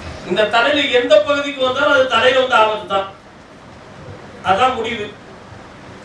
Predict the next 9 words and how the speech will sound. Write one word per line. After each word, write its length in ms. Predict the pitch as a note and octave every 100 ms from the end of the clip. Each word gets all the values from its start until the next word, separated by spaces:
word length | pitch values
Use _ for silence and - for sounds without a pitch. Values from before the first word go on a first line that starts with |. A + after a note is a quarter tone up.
| - - - - -
கிருஷ்ணர் 400 | F3 F3 G3+ -
பார்த்தார், 380 | E3 D#3+ D3 - - - - - - - - - -
"அர்ஜுனா, 380 | D3+ D3+ G3+ G#3+ - - - - - - -
உன் 180 | - F3 F3
தலைக்கு 400 | E3+ C#4+ C#4+ B3
ஆபத்து 300 | A3+ F#3 G3+
வருகிறது, 460 | G#3 F#3+ F3 E3 C#3 - - - - - - - - - -
பயப்படாமல் 640 | F#3 G#3 G#3+ G#3+ G#3 G3
நானே 320 | F3+ F#3+ G#3+